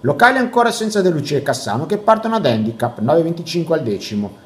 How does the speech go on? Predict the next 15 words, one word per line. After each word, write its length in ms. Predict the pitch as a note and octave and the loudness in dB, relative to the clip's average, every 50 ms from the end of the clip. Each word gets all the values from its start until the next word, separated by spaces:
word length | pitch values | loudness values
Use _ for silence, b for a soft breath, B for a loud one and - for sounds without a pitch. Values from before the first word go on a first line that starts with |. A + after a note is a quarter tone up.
| - - | -12 -6
e 120 | - A2+ | -4 -2
ventuno 400 | G#2+ B2 A#2 A#2 C3+ F3+ G3+ F#3+ | 0 2 0 0 0 0 0 2
trentadue 640 | F#3+ F#3 G3 F#3+ G3 F#3 F3 D3 C#3+ C#3+ D3 C#3+ C#3+ | 2 2 0 2 2 2 2 2 0 0 0 0 0
al 120 | C3 B2 | 0 -2
ventesimo 540 | B2+ D3 D#3+ - - G#2 F#2+ F2+ F#2+ A#2 A#2+ | -2 -2 -4 -6 -6 -8 -8 -6 -4 -2 -2
e 60 | B2 | 0
che 100 | B2 G3 | 0 0
subiscono 560 | F#3 - G#3 F#3+ A3 B3 B3 B3+ B3 B3 A#3+ A3+ | -2 0 0 0 0 0 0 0 0 2 4 4
la 100 | G#3+ F#3 | 2 2
verva 540 | D3+ C3+ A#2+ A#2+ A#2+ A#2 B2+ D3+ F3 F3+ | 2 2 2 2 0 0 0 2 2 2
degli 340 | - B2 B2+ A#2+ A2+ A#2 D3 | 2 2 -2 -2 -2 -2 -4
esterni 380 | E3 E3 - G3 G#3 G#3+ A#3 G#3 | -4 -4 0 0 0 2 0 -2
di 100 | A3+ A3 | -4 -4
coach 300 | - A#3+ A#3 A3+ - A3 | 0 2 2 2 2 -2
Montini. 640 | A3 A3 A3+ A3 G#3+ - G#3+ G3+ G3 G3 F#3+ - | -2 0 0 -2 -2 -2 -4 -4 -4 -6 -10 -12